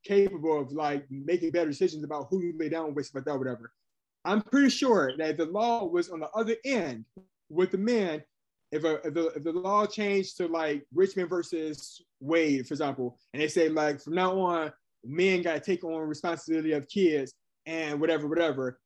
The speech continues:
then the man would be more mindful about who they lay down with as well, or should be at least. You know what I'm saying? Like, there is a certain type of responsibility based off of the regularities of what we live in society, this, this, this, this universe or whatever,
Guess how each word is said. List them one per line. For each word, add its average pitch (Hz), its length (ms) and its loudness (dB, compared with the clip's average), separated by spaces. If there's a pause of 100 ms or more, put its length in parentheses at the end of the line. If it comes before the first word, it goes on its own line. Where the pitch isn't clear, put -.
then 175 140 2
the 170 80 2
man 226 260 4
would 220 80 4
be 202 80 4
more 190 220 2
mindful 202 440 0
about 165 300 -2
who 180 100 -2
they 185 120 4
lay 175 120 -2
down 160 240 -6
with 156 120 -4
as 139 120 -6
well, 156 220 -2
or 147 140 2
should 240 360 -2
be 156 100 2
at 139 80 -2
least. 120 260 -6
You 165 60 -6
know 185 80 0
what 185 160 -2
I'm 185 80 -4
saying? 185 280 -2 (240)
Like, 170 340 0
there 202 280 0
is 175 240 -2 (120)
a 180 100 0
certain 226 220 0
type 226 120 0
of 185 40 2
responsibility 196 720 2
based 175 260 -6
off 165 240 -8
of 151 240 -2 (440)
the 151 80 2
regularities 185 640 6
of 156 200 0 (120)
what 175 240 4
we 170 80 6
live 185 260 6
in 165 120 0
society, 180 800 -2
this, 151 160 -8
this, 135 300 -4
this, 135 240 -2
this 143 200 0
universe 180 420 2
or 180 40 0
whatever, 175 400 0